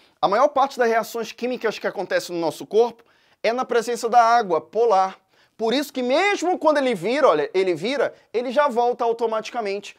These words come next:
Então, pra quem não sabia por que a cabeça era sempre voltada, ó, você olha de cima, tá vendo cabeça? Olha de baixo, tá vendo cabeça? Por causa disso, tá, galera? Outra coisa que o teu professor, ele também, ele pode cobrar em prova, a estrutura da membrana. Ele joga essa imagem,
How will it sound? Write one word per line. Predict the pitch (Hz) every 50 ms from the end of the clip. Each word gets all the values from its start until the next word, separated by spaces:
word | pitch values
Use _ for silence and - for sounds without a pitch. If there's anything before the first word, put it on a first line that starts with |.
| _ _
Então, | _ - -
pra | - 190
quem | - 208 190
não | 190 175
sabia | - 220 196 165 165 180 175
por | 175 202 214 208 -
que | - - 180
a | 190
cabeça | - - 175 151 147 156 151 - - 160
era | 151 151
sempre | 151 - 190 175 175 160
voltada, | 151 170 165 170 160 151 147 139 143
ó, | 139 120 - - _ _ _
você | - - 240
olha | 196 226 226
de | 196 233
cima, | - - 240 214 202
tá | 208 202
vendo | 175 208 208
cabeça? | 202 226 202 185 196 175 165 - - _ _ _ _ _ _
Olha | 147 196 214
de | 185 202
baixo, | 185 202 202 196
tá | - 185
vendo | 170 185 180
cabeça? | - 180 151 170 208 214 214 - _ _ _ _ _
Por | 240 233 226
causa | 233 233 220 196 233 233
disso, | 180 190 165 - 160
tá, | - 196 202
galera? | 196 190 160 147 135 127 - - _ _ _ _ _ _
Outra | 254 330 381 392 392 - 330 302
coisa | 311 - 247 254 262 240
que | 262
o | 240
teu | 208 247
professor, | 233 254 254 208 240 226 233 247
ele | 233 233
também, | 233 - 254 247 208 196 214
ele | 220 208
pode | - - 190 190 -
cobrar | - 214 208 165 180 175
em | 196 208
prova, | - 190 160 147 131 135 131 - _ _ _
a | - 269
estrutura | 262 - - 302 311 - 285 262 254
da | 254 254
membrana. | 254 277 277 247 220 190 175 165 165 - _ _ _ _ _ _
Ele | 220 233 233 226
joga | - 220 202 190 190 185 196
essa | 196 - 233
imagem, | 240 247 240 226 226 240 247 233 240